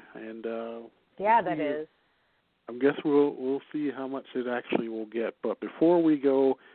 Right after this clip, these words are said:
Speaker 1: I know the clock on the wall is saying we're running a little short on time, but do you have any shout-outs this week?
Speaker 2: Um, happy birthday to all the October birthdays. Mwah, mwah, mwah. Y'all are awesome, 'cause I know, 'cause, hello, October birthday.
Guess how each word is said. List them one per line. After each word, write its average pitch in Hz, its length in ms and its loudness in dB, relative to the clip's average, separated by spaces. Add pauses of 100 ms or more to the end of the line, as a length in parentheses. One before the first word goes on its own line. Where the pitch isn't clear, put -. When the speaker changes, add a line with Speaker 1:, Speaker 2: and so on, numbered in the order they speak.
(180)
Speaker 1:
I 113 60 -12
know 120 140 -4
the 117 80 -4
clock 123 300 -2
on 127 60 -6
the 120 60 -10
wall 117 260 -4
is 110 120 -10
saying 113 200 -6
we're 110 160 -6
running 113 160 -6
a 110 40 -6
little 113 240 -6
short 127 140 0
on 113 80 -8
time, 123 220 -4
but 110 80 -10
do 107 80 -12
you 113 120 -4
have 185 220 2
any 185 180 0
shout-outs 180 400 2
this - 140 -12
week? - 220 -8 (1400)
Speaker 2:
Um, 208 200 4
happy 233 240 2
birthday 254 320 2
to 247 100 0
all 190 120 2
the 220 120 2
October 226 360 0
birthdays. 190 480 -2 (260)
Mwah, 214 260 0
mwah, 247 220 -2
mwah. 208 260 2 (360)
Y'all 208 340 6
are 262 80 4
awesome, 247 440 2
'cause 233 180 -10
I 185 80 -8
know, 180 320 -8 (320)
'cause, 196 80 -16 (440)
hello, 180 320 -6 (320)
October 175 320 -10
birthday. 170 260 -12